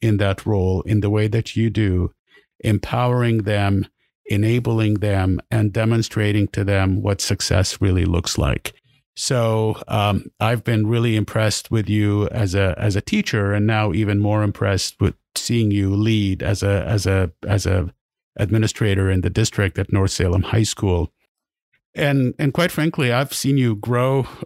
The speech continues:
uh, so much and, uh, have seen you contribute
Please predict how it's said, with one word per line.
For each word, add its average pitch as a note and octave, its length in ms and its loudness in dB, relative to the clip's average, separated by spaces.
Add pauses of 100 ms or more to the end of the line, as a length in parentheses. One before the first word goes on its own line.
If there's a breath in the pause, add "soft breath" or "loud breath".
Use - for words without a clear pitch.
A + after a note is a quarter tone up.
uh, G#2 180 2
so B2 220 0
much - 560 -2
and, G#2 480 0
uh, G2+ 180 2
have G#2 180 -2
seen A#2+ 280 0
you A2 240 2
contribute A2 680 -2